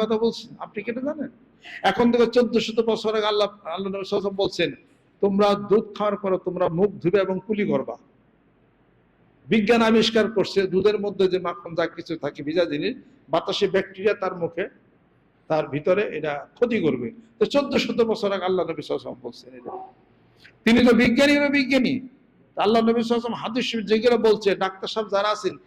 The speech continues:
এগুলো আপনারা পড়াশোনা করেন। এগুলো পড়াশোনা করে আপনি অ্যালোপ্যাথিক ওষুধ দিয়ে দেন, আর রুগীদেরকে এগুলো বলে দেন, তো ভালো হবে এটা।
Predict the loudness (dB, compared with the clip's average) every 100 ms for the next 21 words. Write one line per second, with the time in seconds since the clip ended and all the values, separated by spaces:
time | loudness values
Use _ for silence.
0 | _ _ 2 4 4 2 -2 -2 -2 -2
1 | -4 -4 -2 -4 -6 _ _ _ 0 2
2 | 4 2 2 -2 -2 -2 0 0 -2 0
3 | 0 0 -4 0 -2 -2 -6 2 2 4
4 | 2 -2 -6 -4 -2 -2 0 0 0 -4
5 | -2 2 2 4 6 4 2 -2 0 2
6 | 4 4 6 4 4